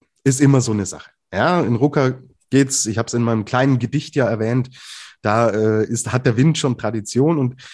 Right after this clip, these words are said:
du musst natürlich das Glück haben, den richtigen Moment erwischen. Angela Nischek hat ihn erwischt und dieser Sprung im ersten Durchgang auf einhundertsiebenundvierzig Meter am Sonntag, also am zweiten Tag,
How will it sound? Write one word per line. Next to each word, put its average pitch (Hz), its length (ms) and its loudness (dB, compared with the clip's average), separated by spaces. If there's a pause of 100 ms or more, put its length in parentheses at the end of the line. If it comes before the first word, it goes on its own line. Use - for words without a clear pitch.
(180)
du 127 80 -4
musst 151 240 4
natürlich 139 320 0
das - 200 -10
Glück 147 280 2
haben, 185 480 -6
den 123 120 2
richtigen 160 400 0
Moment 131 340 0
erwischen. 143 520 -8 (260)
Angela 131 420 0
Nischek 131 400 0
hat - 320 -6
ihn 160 160 -2
erwischt 147 400 -4
und 120 220 -4
dieser 117 320 -4 (260)
Sprung 147 540 0
im 151 100 0
ersten 131 420 -2
Durchgang 120 460 0 (480)
auf 110 300 -2
einhundertsiebenundvierzig 131 1300 -2
Meter 127 340 0
am 98 320 -4
Sonntag, 151 480 0
also 98 240 -4
am 90 120 -8
zweiten 117 460 -2
Tag, 120 340 -2